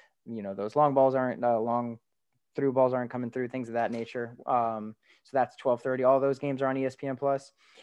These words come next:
Uh, we've also got Swansea, Rotterdam. Could this be where we see our man? Is he starting?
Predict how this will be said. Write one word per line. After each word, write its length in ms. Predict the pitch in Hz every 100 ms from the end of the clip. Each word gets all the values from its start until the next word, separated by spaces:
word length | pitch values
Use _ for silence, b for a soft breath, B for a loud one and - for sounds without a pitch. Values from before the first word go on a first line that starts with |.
| b _
Uh, 280 | 123 120 110
we've 160 | 127 120
also 300 | 127 127 127
got 260 | 123 110 -
Swansea, 520 | - 143 175 175 180
Rotterdam. 680 | 151 160 151 156 156 156 151 B B B B _ _ _ _
Could 220 | 156 160
this 160 | 165 160
be 300 | 131 139 135
where 200 | 127 127
we 120 | 127
see 540 | - 127 120 117 110 - _ _
our 140 | 113 113
man? 400 | 113 98 104 - -
Is 100 | 107
he 120 | 127
starting? 580 | 123 - 120 117 117 123